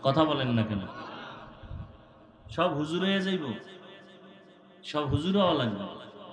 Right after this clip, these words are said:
হ্যাঁ? সবার পাঁচ কল্লি পড়া লাগবে,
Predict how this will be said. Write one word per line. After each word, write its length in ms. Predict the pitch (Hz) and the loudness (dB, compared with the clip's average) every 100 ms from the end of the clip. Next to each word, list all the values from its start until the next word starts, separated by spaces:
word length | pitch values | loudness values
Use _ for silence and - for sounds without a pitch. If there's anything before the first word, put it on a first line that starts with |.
| - | -4
হ্যাঁ? 240 | 143 196 302 - - 185 - - - 202 | 4 6 4 -2 -8 -10 -10 -14 -16 -8
সবার 200 | 143 170 | 0 0
পাঁচ 280 | 185 170 - | 0 -2 -4
কল্লি 240 | 180 190 185 | -2 0 2
পড়া 280 | 180 185 | 2 2
লাগবে, 280 | 165 127 107 | 2 -2 -6